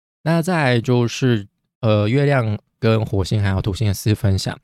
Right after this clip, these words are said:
哦，那这组相位一样也是固定能量之间的交流嘛。哦，那就是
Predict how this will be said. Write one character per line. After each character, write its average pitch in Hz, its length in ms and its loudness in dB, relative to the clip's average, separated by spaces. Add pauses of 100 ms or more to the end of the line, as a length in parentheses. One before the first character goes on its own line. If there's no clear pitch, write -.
(320)
哦， 123 100 0
那 165 180 0
这 175 140 -2
组 135 120 2
相 120 220 0
位 113 160 0
一 113 200 -4
样 143 200 0
也 85 80 -6
是 - 200 -4
固 113 280 0
定 98 340 -2 (320)
能 95 240 0
量 101 220 -2
之 98 140 -4
间 95 260 2
的 - 180 -2 (460)
交 101 280 2
流 - 280 -6
嘛。 - 140 -8 (360)
哦， 98 140 -2
那 117 260 2 (600)
就 117 100 2
是 113 440 0